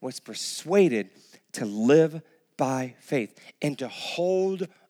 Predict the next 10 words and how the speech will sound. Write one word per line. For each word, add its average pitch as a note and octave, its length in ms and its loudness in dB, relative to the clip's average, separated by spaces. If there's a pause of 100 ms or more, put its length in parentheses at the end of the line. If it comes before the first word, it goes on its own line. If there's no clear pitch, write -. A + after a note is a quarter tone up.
on D3+ 420 2 (300)
to F#3 480 -4 (160)
the B2+ 80 -4
promise E3+ 640 2 (220)
of C#3 120 -4 (160)
God, E3 640 0 (540)
even G3+ 440 4 (220)
in D3+ 100 -2
the C#3+ 80 2
midst E3+ 380 0